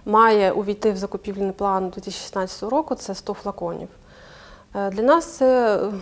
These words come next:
великий крок вперед, тому що таким чином ми нарешті визнаємо можливість отримання цих лікарських засобів певної категорії паліативних дітей. Е, ми так само говоримо про те, що насправді больовий синдром у дітей спостерігається, які мають онкологічні захворювання і в процесі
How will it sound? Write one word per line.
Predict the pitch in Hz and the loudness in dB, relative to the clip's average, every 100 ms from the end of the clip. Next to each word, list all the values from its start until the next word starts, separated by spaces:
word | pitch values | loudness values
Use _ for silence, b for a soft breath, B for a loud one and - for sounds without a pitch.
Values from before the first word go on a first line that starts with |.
| - | -6
великий | 208 262 277 | 0 0 0
крок | 240 233 | -2 -4
вперед, | - 247 285 349 | -4 2 4 4
тому | 294 233 240 | 0 0 0
що | - 226 | -2 -8
таким | 220 220 247 | -6 -4 -4
чином | 240 294 294 233 | -2 0 2 2
ми | 220 220 | 2 2
нарешті | 220 226 240 233 - | 4 4 2 0 -4
визнаємо | 214 214 208 196 175 180 | -2 0 0 -2 -2 -2
можливість | 202 202 214 190 180 - - | -4 -2 0 0 -4 -10 -12
отримання | 196 208 196 | -6 -2 -2
цих | 196 190 | -4 -8
лікарських | 208 196 185 190 | -10 -10 -12 -6
засобів | 190 185 - 180 - - - - - | -6 -6 -12 -16 -18 -20 -20 -14 2
певної | 220 208 196 185 | 4 6 2 -2
категорії | 196 196 196 196 185 | -6 -8 -6 -6 -6
паліативних | 190 190 190 185 175 | -8 -8 -6 -8 -8
дітей. | 180 - 220 311 B B B B B B B B B - - - | -10 -8 -8 -8 B B B B B B B B B -20 -12 -4
Е, | 214 214 214 214 208 202 | -2 0 2 2 0 -2
ми | 220 285 | 2 4
так | 285 | 2
само | - 254 240 | 2 2 2
говоримо | 220 226 214 | 0 0 -2
про | 196 208 | -4 -4
те, | 233 | -4
що | 226 | -2
насправді | 208 202 214 208 196 196 | -2 0 0 2 0 -4
больовий | 190 202 208 220 | -4 -2 0 0
синдром | 208 202 202 196 | 0 -2 -2 -2
у | |
дітей | 190 190 202 | -4 -4 -6
спостерігається, | - - 202 196 196 190 190 | -8 -12 -8 -2 0 0 -2
які | 185 - | -8 -6
мають | 196 190 185 190 | -2 0 -2 -4
онкологічні | 185 202 196 196 190 | -8 -6 -6 -6 -10
захворювання | 185 - 196 190 185 180 185 | -10 -10 -10 -8 -6 -6 -8
і | - | -10
в | 196 | -12
процесі | - 185 196 190 185 | -12 -8 -8 -8 -10